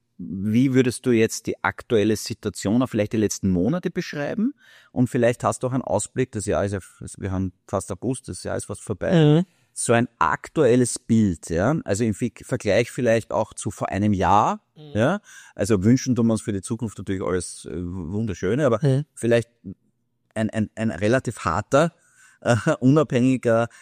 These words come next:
Speaker 1: Befund der aktuellen Situation im Umgang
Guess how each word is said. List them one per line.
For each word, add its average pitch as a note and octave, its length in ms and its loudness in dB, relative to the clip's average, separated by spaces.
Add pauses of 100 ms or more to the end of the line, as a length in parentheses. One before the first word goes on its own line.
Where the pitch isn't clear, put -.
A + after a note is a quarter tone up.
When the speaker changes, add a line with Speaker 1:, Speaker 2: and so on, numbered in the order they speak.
(140)
Speaker 1:
Befund A#2+ 600 0
der - 140 -8
aktuellen A2 440 -6
Situation G#2 840 -6
im A#2 180 0
Umgang D#3 560 0